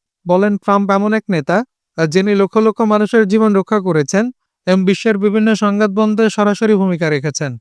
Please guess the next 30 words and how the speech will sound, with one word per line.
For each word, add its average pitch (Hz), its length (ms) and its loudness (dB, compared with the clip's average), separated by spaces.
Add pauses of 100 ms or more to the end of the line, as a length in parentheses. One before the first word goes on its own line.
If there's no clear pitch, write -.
(320)
আহ, 151 120 0
বিশেষ 185 320 0
করে 226 200 0
ভারত 190 320 2
পাকিস্তান 220 460 -2
সীমান্তের 220 440 0
উত্তেজনা 214 540 0
এবং 214 220 0
গাজায় 196 340 0
চলতি 196 300 -2
বছরের 214 400 0
শুরুতে, 208 380 -2 (500)
আহ, 160 60 -2
যুদ্ধবন্ধে 202 580 2
তার 208 200 0
ভূমিকা 185 400 -2
উল্লেখযোগ্য 170 560 0
ছিল। 143 200 -4 (560)
তিনি 160 160 -4
দাবি 156 260 0
করেন, 170 260 0 (460)
এসব 175 320 2
পদক্ষেপই 214 520 0
প্রমাণ 214 260 2
করে 226 240 2
ট্রাম্পই 202 500 0
শান্তির 202 380 -2
প্রতীক 214 380 -2
হতে 175 220 -2
পারে। 139 240 -4